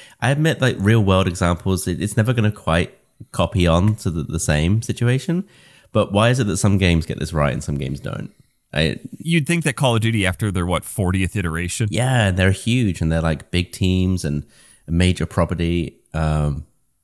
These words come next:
Speaker 1: I don't know, Blizzard, Blizzard kind of.
Speaker 2: But the thing
Speaker 1: Yeah.
Speaker 2: that's weird about it, and y-, it even happens with Warzone too, where they'll put out a new update and make some tweaks or changes, and you don't necessarily know how those tweaks or changes are gonna affect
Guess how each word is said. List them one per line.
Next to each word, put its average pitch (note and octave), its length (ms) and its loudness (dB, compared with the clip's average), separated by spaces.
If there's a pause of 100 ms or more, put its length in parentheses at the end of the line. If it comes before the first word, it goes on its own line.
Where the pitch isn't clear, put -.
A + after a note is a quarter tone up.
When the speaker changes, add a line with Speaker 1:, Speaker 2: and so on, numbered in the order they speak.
(200)
Speaker 1:
I G2 60 0
don't G#2+ 100 4
know, A2+ 320 4
Blizzard, G2 300 2 (200)
Blizzard G#2 360 0
kind C#2 200 -6
of. C#2 240 -8
Speaker 2:
But D3+ 220 -2
the D3 100 -2
thing F3+ 180 0
Speaker 1:
Yeah. F3+ 40 -2
Speaker 2:
that's A#2+ 160 -2
weird A#2+ 240 0
about E2+ 240 -2
it, F2 140 -6
and G#2 240 -6 (1000)
y-, C#3+ 140 -10
it D3+ 100 0
even E3 200 0
happens C#3+ 320 0
with G2+ 140 -4
Warzone F2 460 -2
too, G2 220 -2
where D#2+ 320 -4 (320)
they'll A#2+ 260 0
put C3 200 0
out A#2 120 4
a G#2 40 2
new G2+ 160 0
update G2+ 400 0
and G2+ 160 -4
make F#2+ 160 -2
some F#2 120 -6
tweaks A2+ 360 -4
or F2+ 40 -6
changes, A#2+ 520 -2 (100)
and G2+ 160 -4
you C#3+ 80 4
don't D#3+ 200 0 (140)
necessarily F#2 760 0
know E2 360 -2
how F2 280 -4
those E2 180 -4
tweaks F2 300 -10
or D#2 40 -12
changes E2 380 -6
are D#2+ 60 -10
gonna C#2+ 180 -8
affect - 440 -8